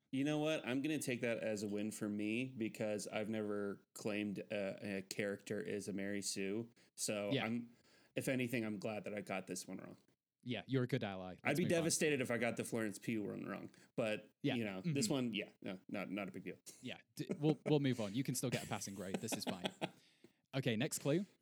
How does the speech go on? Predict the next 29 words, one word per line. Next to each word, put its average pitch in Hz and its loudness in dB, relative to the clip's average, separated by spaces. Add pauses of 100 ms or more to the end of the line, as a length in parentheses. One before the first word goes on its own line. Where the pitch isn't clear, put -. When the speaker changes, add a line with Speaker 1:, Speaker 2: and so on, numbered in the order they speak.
(160)
Speaker 2:
His 147 0
money 202 4
don't 202 2
jiggle 147 2
jiggle, 117 -2 (180)
it 120 -4
folds. 113 0
He'd - -4
like 190 -2
to 135 -2
see 120 -2
you 107 -2
wiggle 117 -2
wiggle, 98 -6 (240)
for 147 0
sure. 165 -4 (640)
Speaker 1:
I, 143 2
why 123 2
am 147 4
I 160 4
blanking 135 2
on 127 2
his 123 0
name? 113 4
Oh 120 2
my 120 2
God, 113 2
Speaker 2:
<laughs> - 0
Speaker 1:
it's, - 0